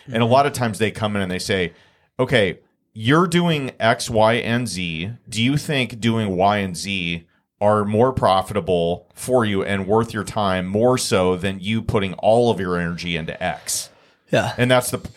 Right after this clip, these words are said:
Speaker 1: that's the challenge. It's because, you know, like, if you're involved in X and you see over here, you're leaving money on the table because you're not doing Y.
Speaker 2: Yeah.
Speaker 1: And then you start doing Y, and then you start doing Z, and so forth, right? So it's like you have a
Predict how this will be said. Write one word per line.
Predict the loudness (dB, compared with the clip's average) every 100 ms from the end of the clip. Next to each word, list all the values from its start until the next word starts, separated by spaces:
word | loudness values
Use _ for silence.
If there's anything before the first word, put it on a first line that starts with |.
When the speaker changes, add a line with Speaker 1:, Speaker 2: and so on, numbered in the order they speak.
| _ _ 0
Speaker 1:
that's | 0 2
the | -2
challenge. | 0 2 4 2 -2 -4
It's | -6 -2
because, | -4 0 -2 -2
you | -2
know, | 0 2
like, | -2 -2 -20 _ -4
if | -4 2
you're | 2
involved | 4 4 4 2
in | -4
X | -2 0 0 -4 -6
and | -4 -2
you | -2
see | -2 0 2
over | 2 2 0
here, | 0 2 2 2 -2 0
you're | 0
leaving | 2 0 0 2
money | 2 2 0
on |
the | -2
table | -4 -2 -2 0 -2
because | -2 -2 -2 0
you're | -2
not | -2 0
doing | -4 -2 0
Y. | 2 2 0 -4 -8 -10
Speaker 2:
Yeah. | -6 -6 -8 _ -2
Speaker 1:
And | 0
then | 0
you |
start | 2 2 2
doing | 2 2
Y, | 2 4 2
and | 0
then | -2
you | -4
start | -4 -4
doing | -4 -4
Z, | -6 -4 -4
and | -4 -4
so | -4
forth, | -4 -6 -8 -4
right? | -4 -2
So | -2
it's | 0
like | 2 0 -4 -6 -4
you | 2 4
have | 4 6
a | 4 4